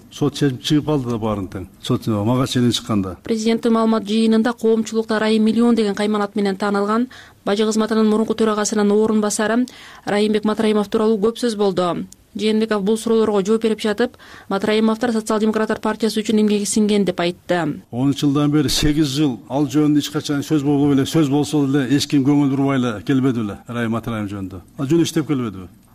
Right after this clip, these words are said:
Speaker 1: А мен ишке киргенде эле аны коррупционер, аны бул Жээнбековдун жакын деп чыгара калышты. Кандай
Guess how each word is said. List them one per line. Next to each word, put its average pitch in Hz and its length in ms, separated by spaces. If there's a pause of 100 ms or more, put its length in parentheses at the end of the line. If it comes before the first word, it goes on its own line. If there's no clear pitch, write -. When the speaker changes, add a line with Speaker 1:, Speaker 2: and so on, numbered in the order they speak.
(140)
Speaker 1:
А 131 100
мен 156 240
ишке 156 240
киргенде 156 380
эле 160 240 (480)
аны 143 240
коррупционер, 151 680 (140)
аны 139 240
бул 151 120
Жээнбековдун 147 600
жакын 139 400
деп 131 180
чыгара 120 380
калышты. 95 300 (420)
Кандай 165 560